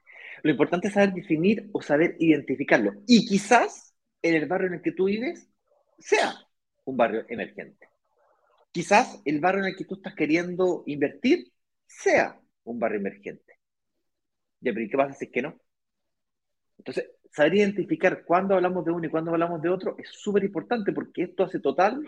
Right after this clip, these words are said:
diferencia a la hora de, eh, invertir en propiedades con el objetivo de lograr que se paguen solos.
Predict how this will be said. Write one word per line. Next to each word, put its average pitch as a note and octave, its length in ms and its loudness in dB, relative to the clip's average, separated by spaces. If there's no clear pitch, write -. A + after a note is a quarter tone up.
diferencia G3+ 640 0
a B2+ 100 2
la C#3+ 120 6
hora D#3 220 4
de, D#3 320 0
eh, A#2+ 420 -2
invertir C3+ 680 -2
en B2+ 260 -8
propiedades D#3+ 640 2
con C#3 140 0
el C3+ 60 2
objetivo C#3 380 2
de C#3+ 60 8
lograr C#3+ 200 4
que C3+ 100 -8
se B2 80 -8
paguen B2 260 -2
solos. G3 340 -2